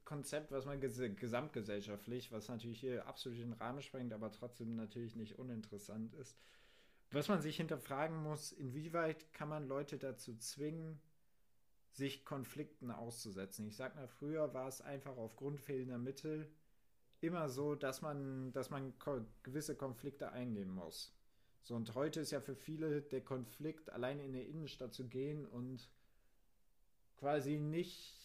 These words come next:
also vielleicht mal eine andere Meinung zu hören, mal Sachen zu sehen, die einem nicht passen, sonst was, sich dem nicht auszusetzen, der ist, der ist schon vorhanden. Und man, man hat einfach durch das Internet jetzt diese, diese immer stärkere Verbabbelung.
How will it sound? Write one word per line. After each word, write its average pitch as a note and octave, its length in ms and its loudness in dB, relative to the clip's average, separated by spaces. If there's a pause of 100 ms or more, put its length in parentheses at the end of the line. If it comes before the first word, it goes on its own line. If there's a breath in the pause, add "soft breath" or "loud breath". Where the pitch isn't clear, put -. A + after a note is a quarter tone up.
(1160)
also C#3+ 320 4
vielleicht E3 380 2
mal E3+ 100 0
eine D3+ 140 2
andere F3 280 4
Meinung E3 300 0
zu E3 140 -2
hören, D#3 220 0
mal D#3 240 4
Sachen D#3 300 0
zu - 140 -6
sehen, D3+ 240 0
die D3+ 140 2
einem D3 100 0
nicht C#3+ 160 -2
passen, D3 500 -4
sonst D3+ 320 -2
was, D3 280 0 (680 soft breath)
sich D3+ 300 0
dem F#3 320 10
nicht G3 320 4
auszusetzen, A2+ 920 -2
der C#3 220 2
ist, - 400 -4
der D3 120 6
ist D3 100 0
schon E3 200 -2
vorhanden. D3 580 -2
Und A2+ 260 -4
man, B2+ 560 -2 (140)
man B2+ 220 -2
hat C#3+ 400 -6
einfach D3+ 320 -2
durch C3+ 140 -8
das C#3 160 -4
Internet D#3 380 -2 (440)
jetzt C#3 260 -4
diese, C3+ 280 -4 (120)
diese C3+ 240 -4
immer E3 240 -2
stärkere C#3 460 -4
Verbabbelung. C3+ 760 0